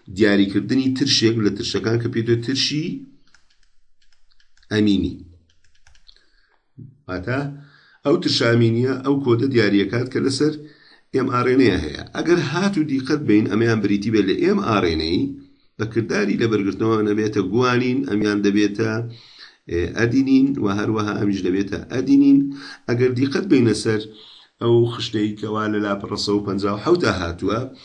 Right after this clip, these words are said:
ئەم کۆدە، واتە کۆدی جی ئەی ئەی، دەبێتە هۆی دیاریکردنی ترشێکی ئەمینی بە ناوی ترشی گلۆتامیک،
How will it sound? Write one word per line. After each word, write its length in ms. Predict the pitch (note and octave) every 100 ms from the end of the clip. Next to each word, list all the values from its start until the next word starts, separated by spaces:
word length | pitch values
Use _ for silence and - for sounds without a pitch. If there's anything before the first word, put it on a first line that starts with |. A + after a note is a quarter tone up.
| - - - _ _
ئەم 160 | - F#3 G3+ D4+ - - _ -
کۆدە، 400 | B2 G#2+ F#2+ E2+ D#2
واتە 280 | F#2 - G#2 G2+
کۆدی 260 | D3+ D3 A#2+
جی 220 | G2+ G2+
ئەی 180 | F#2+ F2 D2
ئەی، 240 | F2 E2 D#2 F2 - - -
دەبێتە 340 | G#2+ B2 C#3
هۆی 240 | B2+ C3 C3+
دیاریکردنی 600 | A#2 G#2 G2+ G2+ A2+ A#2+
ترشێکی 460 | B2 C3+ A2+ G#2 F#2+
ئەمینی 360 | F#2+ G2+ A#2 C3+
بە 80 | G#2
ناوی 300 | A2+ A#2 A#2
ترشی 240 | C3+ - A#2
گلۆتامیک، 760 | A2 A#2 - F2 E2+ G2+ B2